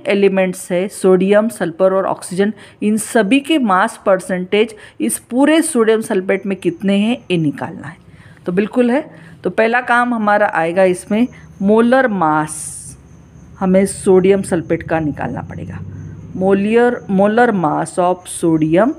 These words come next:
sulphate। तो बिल्कुल सिंपल है, इसके लिए क्या करेंगे, आप यहाँ पे लिखोगे molar mass of sodium sulfate, तो ये आप लिखोगे टू multiply atomic mass of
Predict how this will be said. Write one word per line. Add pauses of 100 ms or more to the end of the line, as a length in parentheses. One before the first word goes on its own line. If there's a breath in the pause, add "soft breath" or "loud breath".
(260)
sulphate। (360 soft breath)
तो
बिल्कुल
सिंपल
है,
इसके
लिए
क्या
करेंगे, (500 loud breath)
आप
यहाँ
पे
लिखोगे
molar
mass
of (140)
sodium
sulfate, (360 loud breath)
तो
ये
आप
लिखोगे
टू
multiply (600 soft breath)
atomic (680)
mass (1300)
of